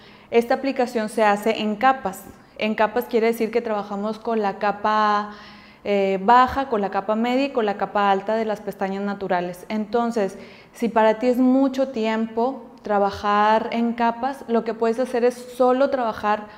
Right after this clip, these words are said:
con la capa baja, porque la capa baja es l-, el primer, la primera impresión del cliente, es cuando el clien-, eh, es cuando el cliente abre el ojo y es lo primero que se ve. Entonces tú puedes hacer una aplicación de volumen ruso solo trabajando con la capa baja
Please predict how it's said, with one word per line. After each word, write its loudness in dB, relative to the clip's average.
con 2
la 0
capa 2
baja, 2
porque 6
la 2
capa 2
baja 4
es 0
l-, 6
el 6
primer, 2
la 6
primera 4
impresión 0
del -2
cliente, -6
es -8
cuando 0
el -2
clien-, 0
eh, -2
es -2
cuando 4
el 0
cliente 0
abre 0
el 0
ojo 0
y 4
es 4
lo 6
primero 2
que 0
se -6
ve. -4
Entonces -6
tú -6
puedes -4
hacer -4
una -2
aplicación -6
de -2
volumen -2
ruso -4
solo 0
trabajando -2
con -4
la -2
capa -4
baja 2